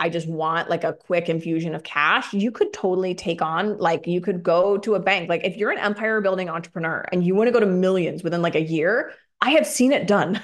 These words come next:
<laughs> right? But then you would just need to make sure that you have some funds to deploy. And again, I come from the tech world. This is why tech companies scale so fast.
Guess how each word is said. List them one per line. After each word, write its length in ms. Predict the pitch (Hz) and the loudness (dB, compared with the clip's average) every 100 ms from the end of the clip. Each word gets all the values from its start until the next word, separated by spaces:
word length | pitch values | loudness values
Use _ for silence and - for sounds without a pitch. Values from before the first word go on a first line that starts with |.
| - _ | -10 _
<laughs> 760 | 508 - 480 480 - - - - | 2 4 2 2 -8 -18 -8 2
right? 240 | 233 277 | 4 4
But 120 | 247 | 4
then 180 | 220 226 | 2 2
you 100 | 226 | 2
would 120 | 220 | 2
just 180 | 220 220 | 0 -2
need 180 | 220 214 | -2 0
to 80 | 208 | -2
make 180 | 185 | -4
sure 120 | 185 190 | -4 -4
that 140 | 175 | -2
you 140 | 175 | -4
have 400 | 196 180 180 170 | 0 2 2 0
some 180 | 170 170 | -4 -6
funds 440 | 156 165 160 196 220 | -4 -4 -2 -2 -2
to 120 | 196 | -2
deploy. 680 | 180 254 - 175 220 381 - | -2 -2 0 2 4 2 2
And 240 | 196 185 - | 0 0 0
again, 380 | 180 175 170 | 2 4 4
I 80 | 214 | 2
come 240 | 180 - 185 | -2 -4 -6
from 140 | 190 | -4
the 80 | 175 | -4
tech 260 | - 185 | -4 -4
world. 300 | - 226 247 | 0 2 2
This 180 | 226 202 | 0 -4
is 100 | 220 | -4
why 180 | 214 190 | -2 -2
tech 380 | 185 - 208 208 | -4 -4 -4 -4
companies 480 | - 214 226 220 214 | -4 -2 0 -2 -2
scale 280 | - 165 | 0 0
so 180 | 175 - | 0 -4
fast. 540 | 175 147 156 277 285 | -4 -2 0 0 -2